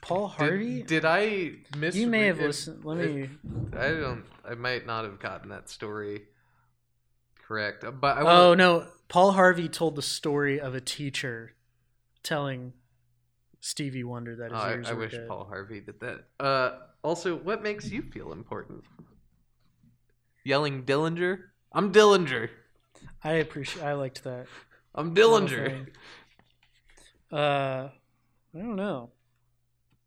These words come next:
Speaker 2: I think mine is getting a match on Tinder.
Speaker 1: We're making a podcast,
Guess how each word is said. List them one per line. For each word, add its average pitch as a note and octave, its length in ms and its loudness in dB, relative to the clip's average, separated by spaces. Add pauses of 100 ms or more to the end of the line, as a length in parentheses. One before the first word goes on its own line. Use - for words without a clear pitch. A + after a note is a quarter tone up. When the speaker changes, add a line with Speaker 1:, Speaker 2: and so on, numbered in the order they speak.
Speaker 2:
I C#3 100 -2
think D#3+ 200 -4
mine B2+ 220 -2
is B2 140 -4
getting A#2+ 260 -4
a G#2 40 -6
match G#2+ 360 -2
on G2 140 -6
Tinder. G#2+ 540 -10 (360)
Speaker 1:
We're E3+ 120 -6
making G3 320 -4
a C#3+ 40 -4
podcast, B2+ 920 -8